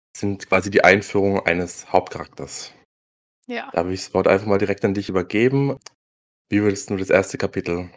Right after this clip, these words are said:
Speaker 1: und was nach dem Prolog folgt, beschreiben?
Speaker 2: Ja, also erstmal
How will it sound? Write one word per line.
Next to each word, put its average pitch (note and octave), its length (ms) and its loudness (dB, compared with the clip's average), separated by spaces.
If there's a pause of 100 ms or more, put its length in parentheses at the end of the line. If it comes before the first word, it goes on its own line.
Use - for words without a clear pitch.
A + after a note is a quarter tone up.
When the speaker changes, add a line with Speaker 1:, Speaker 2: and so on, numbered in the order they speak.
(240)
Speaker 1:
und F2 120 -8
was F#2 160 -6
nach F#2 120 -2
dem F#2 120 -8
Prolog E2+ 340 -6
folgt, - 500 -2 (520)
beschreiben? - 520 -12 (680)
Speaker 2:
Ja, G#3+ 120 2
also A#3 160 2
erstmal C4+ 640 2